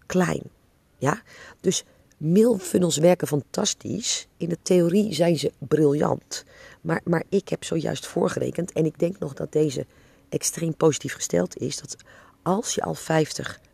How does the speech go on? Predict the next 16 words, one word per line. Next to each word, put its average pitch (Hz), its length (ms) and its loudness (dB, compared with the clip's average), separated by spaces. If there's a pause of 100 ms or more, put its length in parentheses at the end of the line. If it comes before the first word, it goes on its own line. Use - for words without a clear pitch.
leads 156 340 0
krijgt 175 340 -2
in 151 80 0
die 127 100 -2
funnel, 131 480 0
en 151 120 0
ik - 120 -8
wil 151 120 4
eerst 151 160 0
weten 139 220 0
wat 131 120 -4
je 120 60 -14
plan 170 220 -2
daarvoor - 400 -4
wordt, - 360 -4 (520)
ehm, 147 460 2